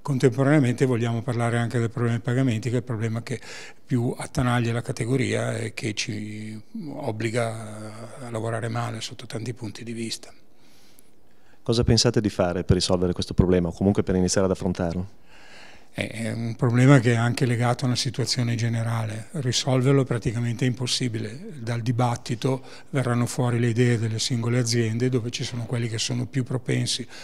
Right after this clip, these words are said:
Speaker 1: per accorciare i pagamenti e quelli che lo sono meno. Tutti in teoria siamo propensi per accorciare i pagamenti, però nella realtà in cui viviamo è molto difficile. È innegabile che è una missione,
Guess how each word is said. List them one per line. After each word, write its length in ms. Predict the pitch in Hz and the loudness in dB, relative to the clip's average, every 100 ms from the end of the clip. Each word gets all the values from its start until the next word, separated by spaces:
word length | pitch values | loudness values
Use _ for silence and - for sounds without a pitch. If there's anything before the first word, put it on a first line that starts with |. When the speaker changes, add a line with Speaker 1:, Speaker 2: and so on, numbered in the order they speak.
| - - | -10 -4
Speaker 1:
per 120 | 131 | -2
accorciare 540 | 113 143 110 139 123 | -2 -2 0 0 0
i 40 | 117 | 0
pagamenti 560 | 127 143 131 117 - | 2 4 4 2 0
e 60 | 127 | -2
quelli 280 | - 120 120 | -2 -4 -2
che 80 | 117 | -4
lo 80 | |
sono 260 | 107 135 120 | -6 -6 -2
meno. 300 | 123 113 113 | -2 -4 -6
Tutti 300 | 165 160 143 | -6 -4 -4
in 80 | 113 | -2
teoria 380 | 123 123 120 123 | -2 0 0 -2
siamo 280 | 127 117 | -2 -4
propensi 580 | 117 120 120 120 - 117 - - - | -6 -4 -4 -4 -6 -8 -12 -18 -18
per 140 | - 135 | -4 -4
accorciare 440 | 120 135 - 120 | -2 -2 0 0
i 20 | |
pagamenti, 500 | 110 127 131 120 123 | 2 2 2 0 -4
però 220 | 117 117 120 | -6 -6 -4
nella 160 | 117 | -4
realtà 360 | 113 117 107 120 | -4 -4 -4 -4
in 100 | 113 | -2
cui 140 | 127 | -2
viviamo 600 | 117 120 120 113 117 127 - - - | -2 0 0 -2 -4 -6 -10 -18 -12
è 80 | - | -6
molto 280 | 131 123 123 | -4 -2 -2
difficile. 600 | 117 - 113 110 - 117 | -2 -2 -4 -4 -6 -8
È 20 | |
innegabile 600 | 117 123 120 113 113 123 | -4 -2 -2 -2 -2 -2
che 320 | - 120 117 | -2 -4 -4
è 40 | 117 | -6
una 240 | 117 120 | -4 -4
missione, 540 | 120 123 127 120 123 | -2 -2 -2 -4 -6